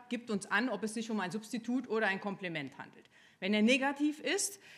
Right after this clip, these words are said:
dann, äh, fallen bei regulär, bei Anstieg der Minijobber die Anzahl der regulär Beschäftigten.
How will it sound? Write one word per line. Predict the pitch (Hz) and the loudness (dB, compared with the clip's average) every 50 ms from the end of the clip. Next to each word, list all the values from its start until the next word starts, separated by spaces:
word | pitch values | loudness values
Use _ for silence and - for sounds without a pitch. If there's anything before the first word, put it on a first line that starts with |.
| - - _ - | -20 -10 _ 6
dann, | 208 214 220 226 226 226 214 - | 8 8 10 8 6 6 4 4
äh, | - 202 196 - | 4 2 2 2
fallen | - - 220 208 208 226 254 294 302 285 | 0 4 8 8 10 10 10 10 10 10
bei | 285 233 220 214 | 10 10 10 10
regulär, | 214 262 277 240 247 240 233 233 233 | 8 6 6 6 6 6 6 6 6
bei | 220 226 - 196 185 | 4 4 6 6 8
Anstieg | - 226 247 - - 254 233 - | 8 8 4 4 2 -2 -2 0
der | - 202 | 0 2
Minijobber | 180 196 226 247 277 269 220 - 226 226 214 214 214 | 4 4 6 6 6 4 4 4 2 4 6 4 2
die | 214 208 - | 2 2 0
Anzahl | - 190 202 202 - 214 185 180 | 2 2 2 2 2 2 2 4
der | 170 180 180 165 | 2 0 0 0
regulär | 185 170 190 180 175 170 170 165 | -2 0 0 0 2 4 2 2
Beschäftigten. | 156 156 - 220 226 226 226 - 277 277 - - 269 277 269 | 2 0 0 0 0 0 0 -4 -8 -6 0 2 4 4 2